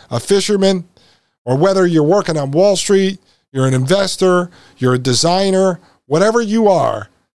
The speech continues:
you go across the other side of the world and boom, your connection to someone else you meet, the culture you share, is an iPhone or an Android. It's smart technology. That's our shared culture. That's the common culture. It's the world you live in.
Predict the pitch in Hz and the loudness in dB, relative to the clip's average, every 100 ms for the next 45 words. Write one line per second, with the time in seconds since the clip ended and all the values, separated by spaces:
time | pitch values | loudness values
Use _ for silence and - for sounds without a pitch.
0 | _ _ _ _ - 190 233 214 - 214 | _ _ _ _ -4 0 2 2 0 0
1 | 208 - 214 202 175 202 185 175 190 190 | 0 0 -2 0 0 0 0 2 2 2
2 | 185 143 123 120 202 202 120 113 139 156 | 0 -2 -6 -2 0 0 -2 -4 -4 -2
3 | 165 170 208 - 208 175 - 190 202 190 | -2 -4 -4 -6 -4 -4 -2 0 0 2
4 | 190 180 185 170 185 202 156 - 185 185 | 0 0 -4 0 0 0 -4 -2 -2 -2
5 | 196 175 165 - 190 143 127 123 - - | -4 -4 -2 0 0 0 -2 -6 -12 -20
6 | - _ - 170 170 165 165 156 175 170 | -20 _ -2 -2 0 0 0 0 0 0
7 | 156 160 127 135 143 131 117 110 98 101 | -2 -2 -4 -2 -2 -2 -2 -4 -6 -16
8 | _ _ _ _ - 123 - 170 170 170 | _ _ _ _ -10 -6 0 0 0 -2
9 | 165 160 135 117 107 117 - _ 170 180 | -6 -4 -4 -2 -4 -12 -20 _ -2 -2
10 | 180 180 160 - 160 147 - 123 110 107 | 0 -2 -2 0 0 0 -4 -6 -6 -12
11 | 117 131 165 151 - 156 156 151 143 135 | -10 -2 -2 -2 -6 -4 -4 -6 -8 -4
12 | 131 113 95 - - 180 - 180 175 180 | -4 -6 -12 -20 -6 -4 0 0 4 2
13 | 170 165 170 160 104 | 4 2 2 0 -4